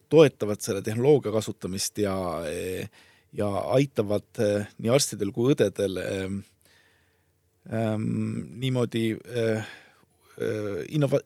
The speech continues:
inno-, innovatiivselt mõelda ja, ja tõesti nende sageli kivistunud, eh, protsesse muuta. Ehk, ehm, mis on, mis on Tehnikaülikoolis,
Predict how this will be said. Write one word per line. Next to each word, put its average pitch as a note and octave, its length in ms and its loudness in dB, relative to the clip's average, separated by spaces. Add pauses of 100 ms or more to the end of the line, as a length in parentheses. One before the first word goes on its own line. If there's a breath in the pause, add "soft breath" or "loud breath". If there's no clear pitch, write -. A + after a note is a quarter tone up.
inno-, C#3 220 2 (140)
innovatiivselt D3 840 2
mõelda A2 420 6
ja, G2 160 2 (140)
ja A2 100 -2
tõesti C3 380 2
nende G#2 400 -2 (760 soft breath)
sageli C3 380 2
kivistunud, G2+ 800 -2
eh, F#2 400 -4 (160)
protsesse A#2 560 0
muuta. - 420 0 (800 soft breath)
Ehk, - 560 0
ehm, A2+ 340 4 (1080)
mis D3 220 2 (100)
on, A#2+ 200 4 (760)
mis D3 160 -2
on D#3 100 2
Tehnikaülikoolis, A#2+ 1000 2